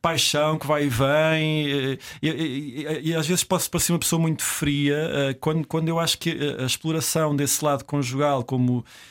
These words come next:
pá, eu quero, eu, esta pessoa é a pessoa que, que eu escolhi, que me escolheu e vou-me esforçar, apesar de às vezes não me rever em certas situações,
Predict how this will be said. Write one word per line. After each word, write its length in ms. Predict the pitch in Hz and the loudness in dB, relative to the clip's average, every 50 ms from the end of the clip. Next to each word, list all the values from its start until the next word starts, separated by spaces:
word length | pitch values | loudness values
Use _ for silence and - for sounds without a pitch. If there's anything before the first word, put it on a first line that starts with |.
| - _ - | -20 _ -6
pá, 140 | - 139 127 | -2 0 0
eu 100 | 123 123 | 0 0
quero, 240 | - 143 139 143 - _ - | -2 -4 -4 -4 -8 _ -8
eu, 120 | - 143 - - - - | -8 -8 -8 -8 -12 -6
esta 200 | 127 120 - 143 | -6 -4 -4 -2
pessoa 260 | - - - 151 147 | -2 -2 0 0 0
é 40 | 139 | 0
a 20 | |
pessoa 280 | 131 - - - 139 131 | -2 -4 -4 -2 -4 -4
que, 320 | - - - - - - - | -4 -8 -16 -12 -10 -10 -6
que 100 | - 147 | -4 -4
eu 20 | |
escolhi, 400 | 131 - - - 147 135 139 135 | -4 -4 -4 -2 0 0 0 0
que 100 | 131 - | 0 -2
me 60 | 139 | 0
escolheu 500 | - - - - 139 135 135 143 143 131 | 0 0 -2 -2 0 0 2 2 2 2
e 60 | 131 127 | 2 2
vou-me 220 | 117 131 135 123 | 2 0 0 -2
esforçar, 560 | - - - 127 - - 147 139 135 131 123 | -2 -4 -6 -4 -2 0 0 2 2 0 -2
apesar 340 | 120 - 117 127 127 123 120 | -4 -6 -4 -2 -2 -2 -2
de 60 | 117 | -2
às 100 | 123 117 | -4 -4
vezes 240 | 110 135 123 117 117 | -4 -4 -4 -2 -2
não 80 | 123 120 | -2 -2
me 100 | 117 113 | -2 -4
rever 320 | - 120 110 123 120 113 | -6 -6 -4 -4 -4 -4
em 360 | 120 117 117 113 117 120 120 113 | -4 -6 -6 -6 -8 -10 -12 -12
certas 300 | - - - - 117 - | -12 -14 -12 -10 -8 -8
situações, 680 | - 123 - 131 123 - - 135 135 143 165 - | -8 -6 -6 -6 -6 -4 -4 -4 -2 -4 -4 -8